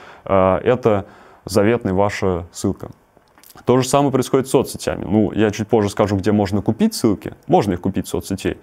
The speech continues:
Можно купить их на форумах, можно купить их где угодно. Но для того, чтобы ссылку не удалили, не посчитали ее спамом,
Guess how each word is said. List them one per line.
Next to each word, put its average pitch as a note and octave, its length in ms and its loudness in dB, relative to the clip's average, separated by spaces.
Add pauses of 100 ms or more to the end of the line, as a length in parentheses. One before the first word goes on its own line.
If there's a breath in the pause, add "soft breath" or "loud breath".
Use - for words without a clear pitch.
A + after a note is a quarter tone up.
(240 loud breath)
Можно D3 300 2
купить C3 320 -4
их B2+ 80 2
на B2 100 2
форумах, B2+ 460 0
можно G#2+ 260 0
купить B2+ 300 -4
их G#2 80 0
где G2 160 0
угодно. A2+ 460 0 (220 loud breath)
Но G#2+ 120 2
для G#2+ 100 2
того, A#2 180 2
чтобы G#2+ 260 0
ссылку A2 280 0
не A#2 180 4
удалили, A2 560 2
не A2 180 2
посчитали G#2+ 420 0
ее F#2 120 2
спамом, A#2+ 500 0